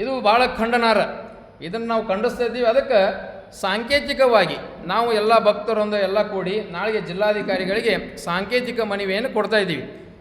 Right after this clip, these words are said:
ಆಮೇಲೆ ಈ ಸಾಂಕೇತಿಕ ಮನವಿ ಆದಮೇಲೆ ಒಂದು ದಿನಾಂಕನ ನಿಶ್ಚಯ ಮಾಡಿ ಎಲ್ಲ ತಾಲೂಕಾ ಕೇಂದ್ರಗಳಲ್ಲಿ ಕೂಡ ನಾವು ಒಂದು ಮನವಿಯನ್ನು ಕೊಟ್ಟು, ಆಮೇಲೆ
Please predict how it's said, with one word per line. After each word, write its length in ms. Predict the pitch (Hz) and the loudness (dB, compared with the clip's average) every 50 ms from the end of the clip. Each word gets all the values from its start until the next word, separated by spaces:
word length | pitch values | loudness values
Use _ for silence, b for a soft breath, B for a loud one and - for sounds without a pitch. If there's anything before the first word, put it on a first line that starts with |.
| - - - - | -20 -20 -18 -10
ಆಮೇಲೆ 680 | 143 165 202 240 277 277 262 220 208 226 262 - - - | -8 -6 -2 2 2 2 4 2 0 0 -4 -6 -10 -8
ಈ 60 | 214 214 | -8 -6
ಸಾಂಕೇತಿಕ 540 | 214 214 208 220 220 262 269 233 - 220 | -4 -4 -4 -4 -2 -4 -4 -4 -2 -4
ಮನವಿ 320 | 254 240 226 226 240 254 247 | -4 -2 -2 -4 -2 -2 -2
ಆದಮೇಲೆ 400 | 233 233 233 233 240 240 226 220 | -2 -2 -2 -2 -2 0 0 0
ಒಂದು 320 | 214 220 226 220 214 180 | 0 0 -2 -4 -4 -4
ದಿನಾಂಕನ 440 | 185 202 208 226 233 220 233 226 226 | -4 -2 -2 -2 -2 -2 -2 -2 -2
ನಿಶ್ಚಯ 400 | 220 208 202 190 - - 226 233 | -2 -4 -4 -6 -2 0 0 0
ಮಾಡಿ 640 | 226 214 202 175 165 196 220 233 226 - - - - - - - - - - | 0 0 0 0 0 0 -2 -2 -4 -10 -14 -16 -18 -18 -20 -20 -20 -12 -6
ಎಲ್ಲ 220 | 151 160 190 220 262 269 277 262 247 214 180 160 - - - - - | -2 0 2 6 8 8 8 8 8 6 2 0 -4 -10 -12 -8 -4
ತಾಲೂಕಾ 480 | 208 165 190 220 254 269 - 269 269 269 | -2 0 0 2 0 2 2 2 2 2
ಕೇಂದ್ರಗಳಲ್ಲಿ 720 | 269 233 233 240 240 240 233 226 233 233 233 226 226 226 | 0 -2 -2 -2 -2 -2 0 0 0 0 0 0 -2 -2
ಕೂಡ 200 | 226 220 220 220 | 0 0 2 4
ನಾವು 300 | 220 220 214 214 202 202 | 4 4 4 2 2 0
ಒಂದು 280 | 202 196 196 190 190 | 0 0 -2 -2 -2
ಮನವಿಯನ್ನು 480 | 190 185 180 208 220 233 226 214 208 190 | -2 -4 -2 0 0 0 0 0 0 -2
ಕೊಟ್ಟು, 300 | 202 185 170 - 214 240 269 269 254 269 269 - - - - - - - - | -2 -2 -2 2 6 8 8 8 6 4 -4 -6 -8 -14 -14 -16 -14 -8 -4
ಆಮೇಲೆ 360 | 156 202 233 277 285 254 | -4 0 2 2 2 2